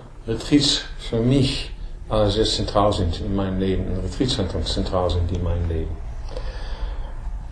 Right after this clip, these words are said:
Ähm, ich habe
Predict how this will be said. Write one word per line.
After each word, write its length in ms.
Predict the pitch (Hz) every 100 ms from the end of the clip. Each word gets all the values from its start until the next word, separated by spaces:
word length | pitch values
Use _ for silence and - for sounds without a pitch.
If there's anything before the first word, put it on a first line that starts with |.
| - -
Ähm, 760 | 151 156 156 156 151 151 147 147 - - - - - -
ich 340 | - 185 185 -
habe 560 | 147 160 131 127 -